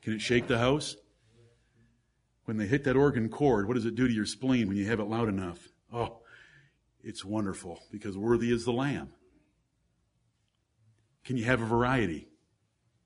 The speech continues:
Can you play it day and night? Do they ever get tired? Does the electricity ever run out? Does the witty invention ever quit?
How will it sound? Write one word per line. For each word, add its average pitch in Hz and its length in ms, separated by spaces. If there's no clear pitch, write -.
Can 123 140
you 107 80
play 123 240
it 113 100
day 120 160
and 117 120
night? 123 260
Do 131 80
they 113 120
ever 120 160
get 123 220
tired? 107 400
Does 107 160
the 113 80
electricity 123 500
ever 120 160
run 127 200
out? 139 180
Does 117 140
the 120 80
witty 127 180
invention 127 400
ever 123 160
quit? 143 400